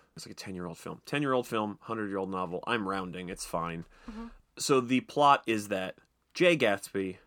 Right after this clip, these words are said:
Speaker 1: first of all, not his real name, we'll get to that, but he is, like, rich, very lonely, throws these elaborate parties not because he's a, a social butterfly and loves to entertain. He throws these parties in the hopes that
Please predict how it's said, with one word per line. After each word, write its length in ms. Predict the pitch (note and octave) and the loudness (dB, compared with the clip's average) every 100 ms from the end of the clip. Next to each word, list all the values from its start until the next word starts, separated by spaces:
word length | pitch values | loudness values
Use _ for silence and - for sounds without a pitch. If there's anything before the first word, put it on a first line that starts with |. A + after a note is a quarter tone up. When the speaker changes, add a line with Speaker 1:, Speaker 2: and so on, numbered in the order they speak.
| _ | _
Speaker 1:
first 260 | A#2 G#2 | -2 -2
of 100 | F#2+ | -2
all, 280 | G2+ G2 F#2 _ _ - | 0 0 -2 _ _ -8
not 240 | G#2+ C3 B2 | 4 6 6
his 140 | A2 | 4
real 140 | A2 G2+ | 0 0
name, 240 | G2+ G#2 | -2 -2
we'll 80 | F#2+ | -4
get 160 | G2+ | -6
to 100 | - | -6
that, 360 | F#2 G2 F2+ - _ _ _ - | -4 -2 -2 -6 _ _ _ -6
but 200 | A#2 A2 | -4 -2
he 220 | A#2 A2 | 0 2
is, 280 | G#2+ G2 - | 2 0 -6
like, 260 | D2+ - _ _ _ _ _ | -8 -10 _ _ _ _ _
rich, 380 | F#3 F3 - - _ _ _ _ _ | -2 -2 -4 -12 _ _ _ _ _
very 260 | D#3+ D3+ C3+ | 6 6 6
lonely, 540 | G#2+ G2+ G2 F#2+ F#2 _ _ | 4 0 0 -4 -6 _ _
throws 320 | - F3 D#3 | 4 4 6
these 160 | D3 C3 | 2 4
elaborate 340 | B2+ A#2 - | 4 4 2
parties 400 | B2+ A#2 A2+ G#2+ | 4 4 4 0
not 200 | G2 F#2 | -4 -4
because 320 | G#2 A2 G#2 | -2 0 0
he's 260 | A2+ G#2 G2 | 0 -2 0
a, 460 | G2+ G2+ - F#2+ - | -2 -2 -4 -6 -6
a 60 | |
social 580 | - G2+ - F#2 F2+ F2+ | -4 -4 -2 -2 -2 -4
butterfly 640 | E2+ G2 F#2+ G2+ F#2+ F#2 F#2 | -4 -4 -4 -2 0 0 -2
and 200 | F2 F2+ | -4 -6
loves 200 | F#2+ - | -8 -6
to 100 | - | -4
entertain. 600 | F#2+ - D3+ C3+ G#2+ G2+ - - - - | -4 -2 0 0 0 -4 -10 -20 -20 -12
He 80 | |
throws 220 | A#2 C3+ C3+ | -2 -2 -2
these 120 | C3 | -2
parties 460 | - A#2 A2+ G#2+ - | 6 6 6 0 -2
in 160 | C3+ C#3 | -2 0
the 80 | |
hopes 420 | B2+ G#2+ G2+ - - | 0 0 0 -2 -4
that 320 | G2 F#2+ | -2 -2